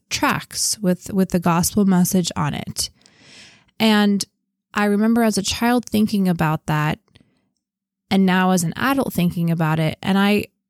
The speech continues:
I don't personally feel convicted over that, even though, like, I, I guess it would be participating in a sense in Halloween, but it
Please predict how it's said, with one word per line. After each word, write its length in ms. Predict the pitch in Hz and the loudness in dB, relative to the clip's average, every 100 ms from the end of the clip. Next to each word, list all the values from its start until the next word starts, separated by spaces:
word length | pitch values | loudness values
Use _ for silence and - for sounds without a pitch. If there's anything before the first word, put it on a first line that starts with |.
| _ _ _ | _ _ _
I 280 | 190 208 294 | -4 0 0
don't 280 | 233 208 - | 0 0 0
personally 640 | - 214 - 226 190 175 | -2 -2 -2 -2 0 -2
feel 500 | - 190 170 170 175 _ _ _ - - | -2 0 2 2 -2 _ _ _ -18 -6
convicted 680 | - 202 165 170 - 233 226 | 0 2 2 -2 -2 -2 0
over 320 | 247 240 254 | -2 0 0
that, 320 | 262 262 - _ | 0 0 -4 _
even 320 | 220 214 214 | 0 2 4
though, 160 | 202 185 | 4 4
like, 240 | 180 175 - - _ _ _ _ _ _ _ _ - | 2 -2 -10 -20 _ _ _ _ _ _ _ _ -6
I, 180 | 160 - _ _ | -6 -6 _ _
I 160 | 190 180 | -2 -2
guess 340 | 180 196 - | 0 0 2
it 160 | 202 175 | 0 0
would 240 | 185 190 | 0 2
be 220 | 202 165 - _ | 2 2 0 _
participating 800 | - 185 175 208 - 196 175 175 | -2 0 2 0 0 0 2 2
in 80 | 165 | 0
a 100 | 165 | -4
sense 380 | - 220 233 226 | -4 0 0 0
in 120 | 190 | -2
Halloween, 720 | 165 175 165 170 160 160 175 - _ _ _ _ _ _ _ _ _ _ _ - | 0 0 0 0 0 0 -4 -8 _ _ _ _ _ _ _ _ _ _ _ -2
but 160 | 220 | 2
it 240 | 202 196 | 2 0